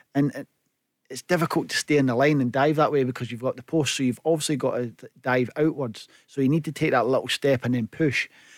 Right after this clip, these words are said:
So I can see what Liam's done. I do think his, his right foot is either on the line or very close to the line, so I think he should have been given the benefit of the doubt. I think they made the decision very, very quickly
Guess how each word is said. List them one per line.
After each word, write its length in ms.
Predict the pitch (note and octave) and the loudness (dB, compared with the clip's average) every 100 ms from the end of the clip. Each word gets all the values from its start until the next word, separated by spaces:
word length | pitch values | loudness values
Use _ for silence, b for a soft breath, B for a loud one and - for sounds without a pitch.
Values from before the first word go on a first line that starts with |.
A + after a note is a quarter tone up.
| b b | b b
So 140 | - D#3+ | 0 0
I 60 | |
can 160 | C#3+ D3+ | 2 0
see 140 | - | 2
what 180 | F#3 E3+ | 2 4
Liam's 320 | D#3+ C#3+ C3 | 4 4 2
done. 340 | - D3+ C3 - _ _ _ _ - - | 4 4 4 -2 _ _ _ _ -20 -2
I 80 | C3+ | 2
do 160 | F#3+ F#3+ | 4 4
think 360 | F#3 F3 - | 4 2 2
his, 240 | C#3+ C3+ B2 | 2 2 2
his 140 | C#3 A#2+ | 0 2
right 220 | C#3+ C3+ | 2 0
foot 220 | - C#3+ | 0 2
is 360 | D3+ C#3+ A#2+ - B B B B - | 4 4 2 -2 B B B B 0
either 200 | D3 C3+ | 4 4
on 180 | B2+ C#3 | 4 4
the 80 | C3 | 6
line 180 | C#3 C3+ | 6 4
or 60 | |
very 320 | A#2 C3+ B2+ | 4 4 4
close 260 | B2 C#3 C3 | 4 0 0
to 100 | - | 0
the 100 | C#3 | 2
line, 220 | C3 C3 | 4 4
so 120 | B2 C3 | 4 0
I 40 | |
think 200 | - D#3 | 0 0
he 60 | C3+ | 2
should 160 | C#3 | 2
have 60 | B2 | 2
been 100 | B2+ | 2
given 180 | B2 A#2+ | 2 2
the 80 | G#2 | 2
benefit 300 | B2 B2 C3 | 2 2 0
of 40 | |
the 80 | G#2 | -2
doubt. 180 | B2+ C3+ | 0 0
I 40 | |
think 180 | B2+ D3 | 0 -2
they 60 | B2+ | 2
made 180 | B2+ A#2+ | 2 0
the 60 | |
decision 360 | A2 G#2 A#2 A2 | -2 -4 -2 -2
very, 260 | A2+ B2+ | 2 2
very 180 | A#2 A2 | 2 0
quickly 400 | G#2 C3 - A#2 | -2 -4 -4 -8